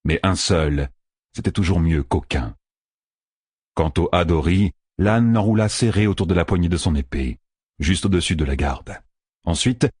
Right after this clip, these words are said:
il confia Mandarbe à un palefrenier. Un index levé, il regarda le destrier et lâcha. «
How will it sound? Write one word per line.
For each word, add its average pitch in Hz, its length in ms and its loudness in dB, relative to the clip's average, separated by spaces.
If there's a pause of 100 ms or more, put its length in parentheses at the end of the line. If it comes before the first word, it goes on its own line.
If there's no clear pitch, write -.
il 107 120 0
confia 117 320 0
Mandarbe 117 540 2
à 117 80 2
un 120 100 2
palefrenier. 71 720 -2 (600)
Un 85 120 2
index 87 420 2
levé, 87 460 0 (160)
il 98 120 0
regarda 104 280 2
le 104 100 0
destrier 90 720 0
et 87 60 4
lâcha. « 73 500 -2